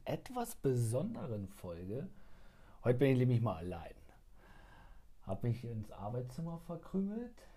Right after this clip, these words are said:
Wir waren heute schon fleißig, haben für den Camper, ähm, angefangen, bei unserer Halle,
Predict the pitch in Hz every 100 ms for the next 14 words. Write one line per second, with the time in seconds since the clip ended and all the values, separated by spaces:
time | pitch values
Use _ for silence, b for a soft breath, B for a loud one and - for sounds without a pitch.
0 | B - 120 113 113 113 117 117 113 101
1 | - 101 90 107 131 117 107 98 107 104
2 | 104 104 104 104 104 104 101 107 92 92
3 | 95 92 92 92 95 95 - 107 104 -
4 | 95 92 92 90 92 - b b b b
5 | b b b b b b - - - -
6 | - - - - 107 101 107 110 110 101
7 | 95 - 113 120 95 120